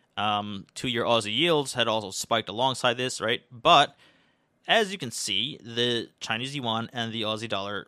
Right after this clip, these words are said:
maintained their price action together,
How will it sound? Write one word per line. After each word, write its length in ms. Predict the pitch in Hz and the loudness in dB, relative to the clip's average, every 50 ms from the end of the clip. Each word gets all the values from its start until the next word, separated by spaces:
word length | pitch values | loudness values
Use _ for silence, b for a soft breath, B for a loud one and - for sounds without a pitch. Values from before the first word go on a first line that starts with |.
| _ | _
maintained 1080 | - 113 113 117 123 135 160 156 143 - - - - - 180 175 180 185 190 190 170 143 - | -12 -10 -4 -2 0 0 0 0 -2 -8 -12 -14 -8 -4 -2 -2 -2 -2 -4 -6 -8 -10 -12
their 640 | - 120 120 127 131 131 127 127 127 127 127 123 - - _ - | -14 -8 -2 2 4 4 4 4 4 2 2 0 -2 -4 _ -16
price 380 | - - - 156 147 143 - - | -8 -2 0 0 0 -2 -2 -4
action 380 | 120 117 113 - - 117 110 | -2 -2 -2 -4 -6 -8 -10
together, 580 | - - - 107 123 127 120 104 107 110 101 87 | -8 -10 -8 -4 -2 -2 -2 -2 -2 -4 -6 -6